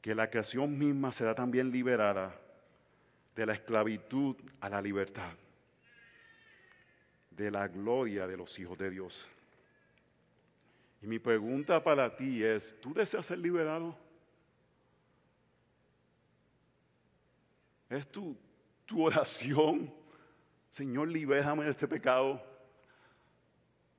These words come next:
Hermanos, como pastor hay diferentes hermanos que uno tiene que pastorear. Y hay hermanos con conciencias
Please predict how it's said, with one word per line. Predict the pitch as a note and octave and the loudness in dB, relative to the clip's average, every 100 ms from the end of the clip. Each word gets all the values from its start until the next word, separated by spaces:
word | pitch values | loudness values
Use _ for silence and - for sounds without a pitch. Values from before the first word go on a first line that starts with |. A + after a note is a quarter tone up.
| _ - | _ -4
Hermanos, | D3 D#3+ - - _ | -2 -2 -4 -16 _
como | D#3 D#3 | 0 2
pastor | D3+ C#3 - E3+ D#3+ C#3 A#2 - | 4 4 4 4 6 4 -2 -2
hay | A#2+ C#3 | 0 2
diferentes | D3 C#3+ C3+ C3+ C#3 C#3+ | 0 2 2 2 4 4
hermanos | C3+ A#2 C3 C3+ B2 - - - | 4 2 0 0 -2 -6 -16 -6
que | |
uno | A#2+ B2 A#2+ | -2 -2 -2
tiene | B2+ C3 | -2 0
que | B2 B2 | 0 0
pastorear. | A2+ - A2+ G#2 F#2+ - - _ _ _ _ _ _ _ _ _ _ _ | -2 -2 -2 -2 -4 -6 -20 _ _ _ _ _ _ _ _ _ _ _
Y | A2+ | 2
hay | D3 | 4
hermanos | G3 F3+ E3 F3 E3+ E3+ - | 4 4 0 0 0 -2 -4
con | - B2+ B2+ B2 | -6 -4 -4 -6
conciencias | - C3 A#2 - C3 D3+ D#3+ D#3 D#3+ D#3+ D#3 - - | -6 -6 -6 -12 -6 -2 -2 -2 0 0 -2 -8 -20